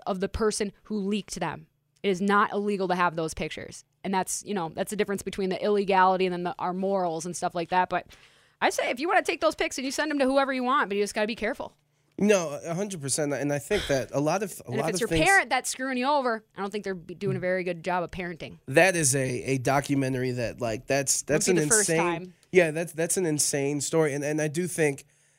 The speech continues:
Speaker 2: you know, on, on a less serious note, I think it's interesting now that we are in the era of N I L
Speaker 1: Mm-hmm.
Speaker 2: on how now players are, in terms of their characteristics, are, are being viewed or judged. You know, if,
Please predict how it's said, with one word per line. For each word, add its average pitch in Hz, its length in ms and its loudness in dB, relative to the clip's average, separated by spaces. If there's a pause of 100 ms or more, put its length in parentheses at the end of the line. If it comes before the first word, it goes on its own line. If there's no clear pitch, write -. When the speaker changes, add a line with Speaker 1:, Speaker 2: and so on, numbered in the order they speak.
(160)
Speaker 2:
you 156 120 6
know, 151 180 2
on, 147 180 -4
on 156 180 0
a 151 60 0
less 165 200 0
serious 160 480 0
note, 127 120 -2
I 127 80 -2
think 131 200 -6
it's 123 120 -2
interesting 131 480 0
now 127 320 -2
that 120 220 -2
we 131 140 -4
are 127 80 -2
in 123 100 -2
the 127 160 -4
era 135 320 -2
of 117 260 -6
N 127 160 -6
I 113 200 -2
L 113 340 -4 (320)
Speaker 1:
Mm-hmm. 185 240 -8 (180)
Speaker 2:
on 143 180 0
how 135 340 -2
now 135 260 -2
players 139 720 -2 (320)
are, 131 480 -2 (960)
in 170 120 6
terms 175 280 2
of 160 100 -2
their 147 100 2
characteristics, 139 1000 0
are, 117 340 0
are 127 80 -4
being 147 300 0
viewed 147 360 -2
or 135 80 -2
judged. 135 720 -2
You 147 140 -4
know, 127 180 0
if, 135 300 -4